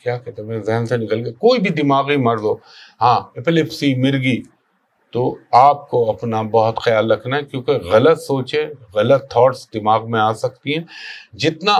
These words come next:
आप अपने आप को मेंटली अलर्ट रखेंगे, ये बीमारियों वालों को थोड़ा ख्याल रखना चाहिए,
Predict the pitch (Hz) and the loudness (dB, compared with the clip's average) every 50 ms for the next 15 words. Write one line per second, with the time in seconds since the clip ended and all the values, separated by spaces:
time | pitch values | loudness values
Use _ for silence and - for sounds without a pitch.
0 | - 151 147 156 151 151 147 135 - - 151 147 135 127 135 139 - - 151 135 | 4 4 4 4 4 2 0 -2 -2 -4 -6 0 2 2 2 2 0 -2 -2 -2
1 | 113 104 107 120 135 135 156 151 160 160 165 - _ - 113 127 151 180 190 175 | 0 0 0 0 0 -2 -2 -2 -2 -4 -6 -6 _ 0 2 6 6 6 4 4
2 | - 143 131 120 - - 127 110 107 107 104 104 104 131 165 160 143 143 139 139 | 0 -2 -2 -2 -2 -2 -6 -4 -4 -6 -8 -6 -2 -2 -2 0 0 0 0 0
3 | 139 143 156 160 160 160 160 156 147 143 147 151 151 147 160 147 - - 127 127 | 0 0 0 0 -2 0 0 0 0 2 2 0 0 0 0 -2 -2 -2 0 0
4 | 123 - - 120 117 127 135 135 123 123 - 139 139 131 - 143 131 135 151 175 | 0 2 2 4 4 4 4 2 0 0 0 -4 -2 0 4 4 4 4 2 -2
5 | 208 | -4